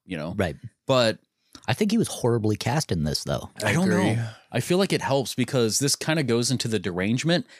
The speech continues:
Speaker 1: and my idea with this is him, g-, <sighs> I feel like he, his mind,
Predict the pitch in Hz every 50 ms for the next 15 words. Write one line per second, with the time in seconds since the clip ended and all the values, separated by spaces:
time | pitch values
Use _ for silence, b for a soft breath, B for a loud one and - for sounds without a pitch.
0 | B B 127 110 101 107 135 139 127 123 147 151 143 185 190 175 185 185 - 196
1 | 202 196 - - 131 110 98 117 127 135 139 143 135 123 B B B B B B
2 | 104 113 107 104 - - - - - - - - - - - - - _ _ _
3 | _ _ _ _ - 113 120 - - 165 175 180 175 156 - - - _ _ _
4 | _ _ _ _ _ - - 123 117 110 104 104 101 95 95 82 - - 120 107
5 | 95 107 107 113 113 110 110 110 107 101 95 - -